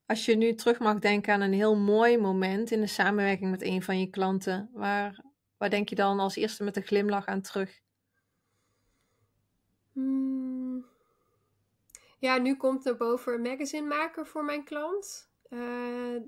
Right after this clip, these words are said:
Speaker 2: ja, er was een idee van, eh, van iemand anders in het team. Die zei van, nou, die blogs, eh, die werden geprint in een map.
Speaker 1: Ja.
Speaker 2: En, ehm, zij was dan, eh, meegeweest naar zo'n training.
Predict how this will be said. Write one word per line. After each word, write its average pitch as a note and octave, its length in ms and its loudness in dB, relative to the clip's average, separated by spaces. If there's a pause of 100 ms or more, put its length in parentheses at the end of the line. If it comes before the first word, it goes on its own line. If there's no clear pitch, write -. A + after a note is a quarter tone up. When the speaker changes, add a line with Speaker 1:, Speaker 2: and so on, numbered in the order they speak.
Speaker 2:
ja, A#3+ 160 -2
er A#3 120 -4
was B3 180 -4
een B3 100 -2
idee A#3+ 400 -2
van, A3+ 340 -8
eh, A3+ 480 -8 (200)
van A#3 400 -10
iemand B3 280 -4
anders D4+ 320 -4
in D4 120 -4
het C4+ 180 -4
team. C#4 320 -2 (480)
Die B3 140 -4
zei B3 380 -2
van, A#3+ 220 -4
nou, A#3 180 -4
die G#3 160 -8
blogs, C#4 520 -8
eh, A#3+ 200 -4
die A#3+ 120 -4
werden B3 260 -4
geprint C4+ 480 -6
in A#3+ 120 -4
een G#3+ 100 -8
map. B3 360 -6 (360)
Speaker 1:
Ja. F#3+ 280 2 (220)
Speaker 2:
En, A#3+ 340 0
ehm, A#3+ 560 -2 (260)
zij A#3+ 280 -4
was A#3+ 240 -4
dan, A#3 340 -2
eh, A#3 340 -6
meegeweest A#3+ 720 -2
naar A3+ 240 -6
zo'n A3+ 360 -8
training. C4+ 640 -2